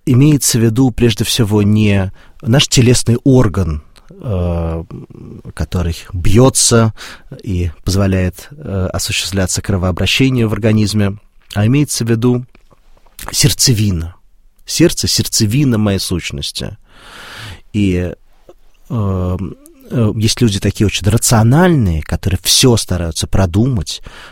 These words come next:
э, просчитать на пять шагов вперёд, э, вот всё представляется какими-то шахматами, где я должен вот всё правильно сообразить. И вот таким людям очень важно помнить, что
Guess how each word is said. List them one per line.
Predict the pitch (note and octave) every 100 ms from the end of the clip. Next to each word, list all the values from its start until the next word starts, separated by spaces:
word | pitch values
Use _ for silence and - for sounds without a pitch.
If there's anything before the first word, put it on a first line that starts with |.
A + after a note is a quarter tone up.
| -
э, | - G2 F#2 F2 -
просчитать | F#2 - A2 -
на | F#2+
пять | G2+ F#2+
шагов | - F2+ F2+
вперёд, | - G2+ F#2+ B2+ - - - - - -
э, | - F#2 F2+ E2+ E2+ E2 E2 G#2+
вот | - G2 E2+ - -
всё | - - G2+
представляется | - - - G2 G2 - -
какими-то | F#2+ G2 F#2 -
шахматами, | - C3 C3+ A#2 G2+ F#2+ F2 E2+
где | D#2+ F2+
я | F2
должен | F2+ F2 E2+ E2+
вот | F2
всё | -
правильно | F#2 G2+ F#2 F2+
сообразить. | F2+ F#2+ F#2 G2+ G#2+ D3 - - - - -
И | G#2
вот | -
таким | G#2+ C3 B2+
людям | A2+ A2
очень | G#2 A2+
важно | G2+ - G2+
помнить, | F#2+ F2+ F#2
что | - - F#2+ F#2